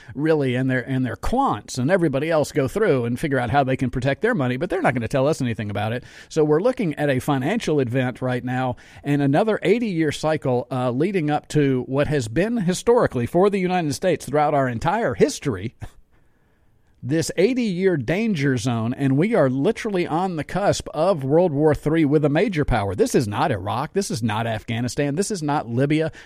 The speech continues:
This is not Syria, what we're dealing with right now. It's different. So the last twenty years of needless wars, those were just kind of warm-ups. And as a matter of fact, one thing that really struck me, I hear a lot of conservatives still talking about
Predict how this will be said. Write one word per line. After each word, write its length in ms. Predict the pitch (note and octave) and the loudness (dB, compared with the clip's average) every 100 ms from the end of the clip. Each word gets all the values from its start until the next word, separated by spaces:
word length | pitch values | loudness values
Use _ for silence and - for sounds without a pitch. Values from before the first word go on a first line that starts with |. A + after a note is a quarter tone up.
| - | -4
This 180 | D#3 | -2
is 140 | E3+ C#3 | -2 0
not 240 | C#3 B2+ | 0 -2
Syria, 440 | - B3 C#4 B2 A2 | -4 -2 0 2 0
what 160 | C3 | 0
we're 120 | B2+ | 2
dealing 300 | C3 D3 B2+ | 2 2 2
with 180 | B2+ A#2+ | 0 0
right 200 | B2 A2+ | -2 -2
now. 280 | A#2+ D#3+ A2+ - - | -2 -2 -4 -6 2
It's 200 | G#3 G#3 | 2 2
different. 500 | C#3+ E3+ - - - _ _ _ _ _ _ _ _ _ _ _ _ _ _ | 2 2 2 -10 -12 _ _ _ _ _ _ _ _ _ _ _ _ _ _
So 160 | - D#3 | 0 2
the 100 | D3 | 4
last 480 | D#3+ A#3 A#3 - - | 4 2 -2 -8 -4
twenty 300 | - G#3+ F#3+ | 0 0 0
years 500 | D#3 C#4 C#4+ D#3 C#3 | 0 2 2 0 0
of 120 | B2 | 0
needless 440 | C#3+ C#3+ C3 B2 | 2 2 0 -4
wars, 480 | C3+ C#3 C3 B2+ - - - _ _ - _ | 0 2 2 0 -4 -14 -20 _ _ -20 _
those 200 | - B3+ | -4 -2
were 100 | C4+ | -2
just 160 | A3+ - | -2 -2
kind 160 | F3+ | 0
of 40 | D3 | 2
warm-ups. 440 | D3 A#3+ D3+ A#2 | 2 2 0 -2
And 120 | C#3 | 0
as 140 | D3+ C#3+ | 2 2
a 40 | |
matter 320 | C3+ B3+ D4+ | 2 0 0
of 100 | D3 | -2
fact, 340 | - F#3+ G3 D#3 | -2 -2 -2 -2
one 220 | D#3+ F4 | -2 -2
thing 180 | B3+ G#3 | -2 0
that 120 | E3 | 0
really 220 | D3+ C#3+ | 0 -2
struck 400 | A#2 - D3+ D3 | -4 0 0 0
me, 180 | B2+ G#2+ | -6 -6
I 140 | A2 | -4
hear 220 | D#3 B3 C4+ | -4 -2 0
a 60 | |
lot 180 | D#3 G3+ | 0 -2
of 60 | - | -2
conservatives 520 | C3+ - F3 C#3 A2+ | -4 0 0 0 -4
still 200 | - G#3 | -4 0
talking 360 | E3 D3+ C#3+ | 2 2 2
about 320 | C3+ B2+ C3 | 0 0 -2